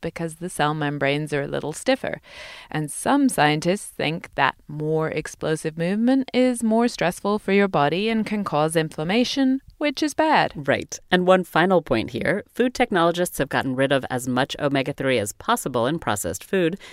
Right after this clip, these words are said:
Speaker 2: because it turns rancid quickly, as we told you. Omega-six doesn't go bad quite as fast,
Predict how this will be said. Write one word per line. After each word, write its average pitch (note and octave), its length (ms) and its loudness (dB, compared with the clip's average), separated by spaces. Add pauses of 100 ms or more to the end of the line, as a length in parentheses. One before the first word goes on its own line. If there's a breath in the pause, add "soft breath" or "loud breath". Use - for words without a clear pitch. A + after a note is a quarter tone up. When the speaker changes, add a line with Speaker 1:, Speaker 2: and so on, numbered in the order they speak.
(200 loud breath)
Speaker 2:
because G3 240 -2
it F3 80 -4
turns F#3 260 0
rancid F3 400 0
quickly, B2+ 320 -2
as C3+ 120 0
we A2+ 80 -4
told A#3 260 0
you. - 200 -12 (360 loud breath)
Omega-six C3+ 540 0
doesn't D3+ 380 -2
go E3 160 4
bad C3+ 400 -2
quite - 220 -4
as - 120 -8
fast, F#3 400 2